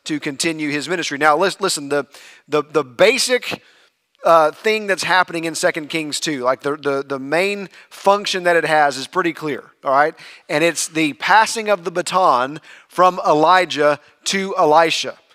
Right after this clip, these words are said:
Elijah's ministry on earth is done, and now Elisha is gonna continue that ministry on, and so there's the, there's the passing of the baton from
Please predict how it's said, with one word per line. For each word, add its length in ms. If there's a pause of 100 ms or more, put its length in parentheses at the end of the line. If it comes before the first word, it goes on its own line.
(280)
Elijah's 500
ministry 420
on 180
earth 360 (300)
is 340
done, 500 (380)
and 160
now 260
Elisha 440
is 80
gonna 140
continue 400
that 240
ministry 500
on, 320
and 120
so 180
there's 180
the, 160 (280)
there's 180
the 100
passing 540
of 200
the 80
baton 540
from 340